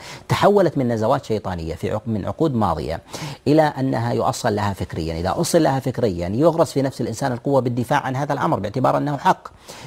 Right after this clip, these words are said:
وهذا لا شك أنه خطر عظيم، وهو تأصيل ل-، لتلك الشهوات والشبهات التي تقع في قلب الإنسان حتى تتأصل وتكون في ذلك فكرة.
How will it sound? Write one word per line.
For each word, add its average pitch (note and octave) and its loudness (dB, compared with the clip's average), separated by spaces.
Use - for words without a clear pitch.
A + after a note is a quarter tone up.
وهذا C#3+ 2
لا E3+ 2
شك D#3+ -4
أنه C3 -2
خطر C#3 0
عظيم، C#3+ -2
وهو A#2+ -2
تأصيل C#3 0
ل-، G2+ -2
لتلك D3+ -2
الشهوات A#2 0
والشبهات A2+ -2
التي G2 -6
تقع A#2 -2
في G#2 -6
قلب G2+ -4
الإنسان G2+ -2
حتى B2 -2
تتأصل G#2+ -2
وتكون F#2+ -4
في G2 -6
ذلك F#2 -4
فكرة. - -6